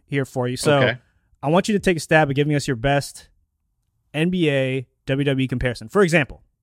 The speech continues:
Speaker 1: right? So, and it can be throughout history, 'cause I know you've kind of been, like,
Speaker 2: Okay, okay.
Speaker 1: out of it a little
Speaker 2: Sure.
Speaker 1: bit. So it doesn't have to be from current. For example, in today's W W E, this is my comparison. You can, you can, both of you can tear it to shreds or you can agree, whatever. I'd say the Fiend right now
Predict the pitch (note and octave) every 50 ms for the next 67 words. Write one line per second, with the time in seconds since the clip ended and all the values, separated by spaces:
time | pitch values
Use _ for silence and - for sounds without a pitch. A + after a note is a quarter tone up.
0 | _ _ C3+ C3+ C3 C3 C3 - - - D#3 C#3+ C3+ C3 B2 B2 - - F3 E3+
1 | E3 E3+ D#3+ - E3+ F3+ F#3+ - F#3 E3+ D3+ C3 C#3 B2+ - A#2 G#2 A#2+ C#3 C#3
2 | C#3 C#3+ C3 C3+ C3+ C3 B2 A#2+ A#2+ A#2 C#3 D3+ - - - - - G2+ - D#3
3 | D3+ D3 D3 C3 C3+ C3 B2 B2 B2 F3 D3 G#2+ G#2+ - - F3 D3+ D#3 D3+ D#3+
4 | D#3 D3+ D3 - D3 C3 - B2 G#2+ G2 - - _ _ - D#3+ D#3 F3+ E3+ D3
5 | B2 G#2+ A2+ - _ _ - E3+ D3 C#3+ C#3+ E3+ G#3+ G#3+ F3+ D3+ D3+ C3+ C3 B2
6 | A#2+ G#2+ G#2+ A2 C#3+ - - D3 D3+ D#3 C#3+ - B2 A2 A2+ A2 G#2 - - -
7 | - _ B2 A#2+ - C3 B2 B2 B2+ B2 B2+ - _ C3+ C3 - _ F3 E3+ D3
8 | E3 D3+ D3 - D#3 D3 C#3 C3+ - - D3 C#3 C3 C3 A#2+ A#2 A#2+ A2+ G#2+ G#2
9 | - _ _ _ _ _ _ C3 B2 B2+ B2 A#2 A#2+ A2+ G#2 A2 C3 C3 A2+ F2+
10 | E2+ - _ _ _ _ _ _ C#3+ E3+ G#3 F#3+ - A#3+ A3 E3+ C3 - - -
11 | C#3+ D#3+ F#3+ G#3 G3+ G#3 G#3 G#3 G#3+ A#3 A3+ A#3 A#3 B3 B3